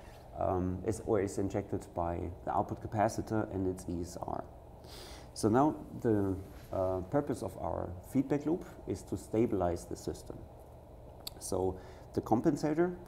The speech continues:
compensates for poles and zeros in the power plant. So we have to compensate every pole with a zero in our compensator, and we compensate every zero of the power plant with a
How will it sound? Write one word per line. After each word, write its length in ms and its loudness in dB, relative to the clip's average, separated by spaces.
compensates 640 2
for 420 -2
poles 380 2
and 100 -2
zeros 520 2
in 140 0
the 80 -4
power 280 4
plant. 460 0
So 140 2
we 260 4
have 240 2
to 180 0
compensate 640 0
every 180 -2
pole 600 0
with 160 2
a 40 2
zero 420 2
in 120 2
our 160 -2
compensator, 760 -2
and 140 -2
we 120 2
compensate 560 -2
every 180 -4
zero 380 2
of 120 -2
the 80 -2
power 260 0
plant 420 0
with 140 0
a 60 -4